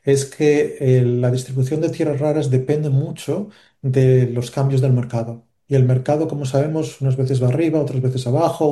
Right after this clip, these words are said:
unas veces tenemos mucho material en el mercado, otras veces poco.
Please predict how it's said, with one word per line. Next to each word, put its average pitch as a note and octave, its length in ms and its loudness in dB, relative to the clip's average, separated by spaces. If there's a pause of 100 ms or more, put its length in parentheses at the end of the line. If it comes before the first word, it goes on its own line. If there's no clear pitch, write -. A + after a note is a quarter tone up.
unas C3 200 4
veces B2+ 280 -2
tenemos B2+ 320 -4
mucho C3 320 0
material C3 420 0
en B2+ 80 2
el B2 100 -2
mercado, C#3 440 -2
otras B2+ 200 -6
veces B2 240 -8
poco. B2+ 380 -8